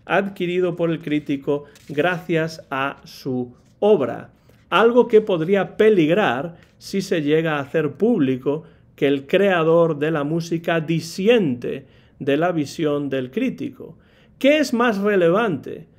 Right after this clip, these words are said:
se pregunta Cortázar y nos pregunta a los lectores Cortázar al mismo tiempo. ¿Qué es más relevante? ¿Lo que el artista dice sobre su arte o la recepción crítica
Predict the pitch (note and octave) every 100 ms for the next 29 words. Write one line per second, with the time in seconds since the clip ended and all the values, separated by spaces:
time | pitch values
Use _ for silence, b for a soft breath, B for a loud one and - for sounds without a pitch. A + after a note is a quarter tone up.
0 | b _ - C#3+ D3 C#3+ G3 F#3+ C#3 B2+
1 | B2 - _ _ - B2+ B2 C#3+ C#3 C3
2 | A#2+ - E3+ D#3+ D#3 - D3 C#3+ G3+ F3+
3 | C3 B2+ C3+ B2+ B2+ C#3+ C3+ C3 C3 B2+
4 | C3+ C3 B2 B2+ B2+ C3 A#2+ B2+ A#2+ -
5 | - B B - A#3+ B3+ A#3 G#3+ G#3+ G3
6 | A#3 G#3 B2+ A2+ B B E3+ F#3+ G#3 G3
7 | F3+ E3+ B3 C4 - A#3+ G3 A#3+ B3+ A3+
8 | C#3+ B2+ - b b - D#3+ E3+ E3+ E3+
9 | E3+ G#3+ G#3+ B3+ F#3+ E3 E3+ F#3+ F#3 E3+
10 | E3 - G#3+ A#3 G3+ G#3+ B3+ - B2+ -
11 | B2 C3